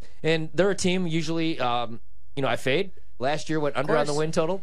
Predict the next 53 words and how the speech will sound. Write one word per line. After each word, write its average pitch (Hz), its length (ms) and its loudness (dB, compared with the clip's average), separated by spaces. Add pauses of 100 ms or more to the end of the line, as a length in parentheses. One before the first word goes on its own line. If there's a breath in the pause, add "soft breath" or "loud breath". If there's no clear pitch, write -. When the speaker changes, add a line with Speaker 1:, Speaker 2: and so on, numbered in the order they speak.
Speaker 1:
That 117 160 2
hit. 139 300 0
This 139 180 0
Speaker 2:
You - 60 0
Speaker 1:
year 156 180 2
Speaker 2:
went 139 220 2
Speaker 1:
went - 20 -2
Speaker 2:
over 160 160 6
Speaker 1:
over. 202 160 2
Speaker 2:
on 208 60 2
the - 20 -2
win 208 140 -4
total. 220 260 -2
That 202 140 0
is 202 120 -4
not 185 260 -2
hit. - 80 -2
Speaker 1:
It 349 40 2
was 302 120 0
a 262 40 2
three-game 196 460 2
adjustment. 151 480 2
I 165 80 4
actually 165 240 0
like 139 240 0
Phil 143 200 2
Jurkovec. 127 560 0
He 156 60 0
was 139 160 -2
reuniting 131 540 0
with 123 120 -2
his 117 140 -2
old 123 240 0
O 117 160 0
C 120 300 -2
from 120 180 -2
Boston 113 400 0
College 117 380 0
that 110 80 -2
got 117 240 0
the - 60 -4
job 113 280 0
at 101 140 -4
Pitt, 113 280 0
and 113 140 -2
then 123 220 0
it 113 80 -4
turned 135 240 0
out, 147 240 2
oh, 160 80 0
no, 135 140 -2
he's 135 180 -2
terrible. 92 440 -2